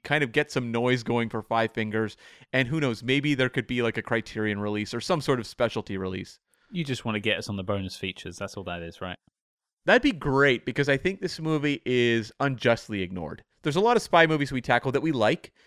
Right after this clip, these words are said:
Speaker 2: Mm-hmm.
Speaker 1: that don't necessarily have huge reputations, but you go, "I kinda understand why." Um, this is one where I go, "Why is this not a movie that is acknowledged? It should be."
Speaker 2: Given your standards, and I think I probably would have agreed if I thought of Five Fingers,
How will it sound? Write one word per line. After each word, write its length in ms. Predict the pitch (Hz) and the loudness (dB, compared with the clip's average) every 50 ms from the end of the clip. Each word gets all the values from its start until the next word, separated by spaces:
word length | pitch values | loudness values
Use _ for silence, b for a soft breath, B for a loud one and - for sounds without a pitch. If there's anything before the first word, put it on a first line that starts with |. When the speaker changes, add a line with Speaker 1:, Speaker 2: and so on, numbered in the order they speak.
| b | b
Speaker 2:
Mm-hmm. 180 | 127 127 160 214 | -2 -2 0 0
Speaker 1:
that 120 | 240 226 | -2 4
don't 160 | - 233 226 202 | 4 4 4 4
necessarily 440 | 185 - - - 156 151 143 123 | 0 0 2 2 4 4 4 4
have 240 | 113 117 117 113 107 | 4 6 6 6 4
huge 200 | 107 120 117 - | 2 0 0 2
reputations, 680 | 117 113 - 123 113 - - 98 98 - - 123 120 | 2 0 0 0 -4 -2 -2 -2 0 -2 -4 -6 -6
but 120 | - 143 147 | -6 -6 -6
you 60 | 143 | 0
go, 260 | 131 143 139 135 131 b b b b - | 2 4 4 4 2 b b b b -6
"I 140 | - 254 240 | -4 -4 0
kinda 260 | - 226 214 190 147 | 4 4 6 6 6
understand 480 | 123 113 113 104 - - 98 95 98 95 | 6 4 2 0 2 2 0 2 0 -2
why." 380 | 90 92 92 95 98 101 104 _ _ _ b b b b b b b _ - | -2 -2 0 0 0 0 -2 _ _ _ b b b b b b b _ 0
Um, 440 | 113 113 113 113 110 113 113 110 - _ - | 2 4 4 6 4 4 2 -2 -6 _ -8
this 280 | 131 120 160 - - | -2 0 0 0 0
is 120 | 170 139 131 | -4 -2 0
one 220 | 131 135 131 123 | 2 2 2 4
where 100 | 120 117 | 4 6
I 80 | 113 110 | 6 6
go, 340 | 104 113 110 104 104 - - _ _ _ | 6 4 4 4 4 0 -4 _ _ _
"Why 440 | - 117 110 110 117 117 117 120 120 | -12 -6 0 2 4 6 6 6 4
is 160 | 120 117 107 | 2 0 0
this 200 | - 120 - - | -4 -6 -4 -2
not 160 | 117 113 110 | 0 2 2
a 40 | 110 | 2
movie 320 | 110 107 104 101 107 107 | 0 0 0 0 -2 -2
that 280 | 98 98 110 101 101 98 - | -2 0 0 0 0 0 -2
is 160 | 107 101 95 | -4 -4 -4
acknowledged? 540 | 104 95 95 92 92 90 92 - - - - - | -6 -6 -6 -8 -6 -8 -8 -10 -12 -14 -12 -12
It 80 | 104 - | -10 -8
should 240 | - - 107 92 | -4 -4 -4 -4
be." 220 | - - 80 - - _ _ _ _ _ _ _ _ _ _ - 170 131 | -4 -8 -12 -12 -14 _ _ _ _ _ _ _ _ _ _ -12 -12 0
Speaker 2:
Given 400 | - 185 202 208 226 214 196 180 | 4 4 4 6 4 2 2 2
your 580 | 156 165 160 156 151 147 147 139 131 131 - - | 4 4 6 6 6 6 6 4 4 4 2 -2
standards, 640 | - - - 139 127 120 110 95 90 85 90 - | -6 -4 0 2 2 2 2 0 -2 -6 -6 -8
and 140 | - - 120 | -6 -2 0
I 120 | 117 117 120 | 2 2 0
think 400 | - - 165 143 127 - - - - _ _ - | 0 -2 -2 -2 -2 -6 -10 -16 -18 _ _ -4
I 160 | 131 120 120 | -4 -2 -2
probably 300 | - - 143 131 139 131 | -2 -4 -2 0 0 0
would 160 | 117 120 110 | 0 2 2
have 120 | 117 104 | 2 2
agreed 280 | 113 107 - 113 107 101 | 2 0 0 0 0 0
if 100 | 95 - | 0 0
I 120 | 107 101 | 0 -2
thought 260 | - - - 104 101 - | 0 -2 -4 -4 -4 -6
of 60 | - | -8
Five 260 | - - 90 90 87 | -6 -4 -4 -4 -6
Fingers, 480 | - 95 92 85 82 82 85 - - | -6 -8 -6 -6 -8 -8 -8 -10 -14